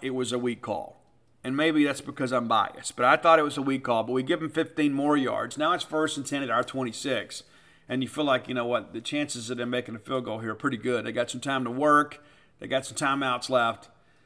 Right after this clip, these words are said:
All right, and then it's com-, uh, th-, they go to, uh, Dane Key, and DeCam breaks it up. However, they flag him for holding. And again, I haven't gone back and watched this, so I don't know the validity of all these calls, so I'm not gonna speak about that.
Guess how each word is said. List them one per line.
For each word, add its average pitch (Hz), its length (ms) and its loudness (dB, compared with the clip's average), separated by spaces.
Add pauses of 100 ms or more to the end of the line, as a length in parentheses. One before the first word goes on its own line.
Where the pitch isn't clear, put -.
(840)
All 135 100 2
right, 135 220 2
and 135 80 -10
then 156 120 0
it's 151 120 -4
com-, 135 320 -4
uh, 131 200 0
th-, 135 180 -8
they 143 100 -2
go 185 220 2
to, 165 400 2
uh, 123 300 4 (260)
Dane 156 300 4
Key, 139 360 2
and 123 160 -4
DeCam 147 380 0
breaks 139 300 2
it 147 60 2
up. 143 140 4
However, 156 460 4 (800)
they 135 80 -2
flag 151 320 6
him 147 80 0
for 135 140 -2
holding. 147 340 2 (720)
And 139 120 2
again, 175 220 2
I 180 60 2
haven't 208 280 4
gone 170 140 0
back 151 220 2
and 135 100 -4
watched 131 320 2
this, 113 300 -4
so 123 120 -2
I 131 60 4
don't 147 160 4
know 143 80 -2
the 131 80 -4
validity 131 400 0
of 117 80 -4
all 117 140 0
these 123 160 -6
calls, 117 260 0
so 127 60 -6
I'm 139 80 -4
not 151 80 2
gonna 143 120 -2
speak 151 320 -2
about 123 260 -8
that. 76 280 -12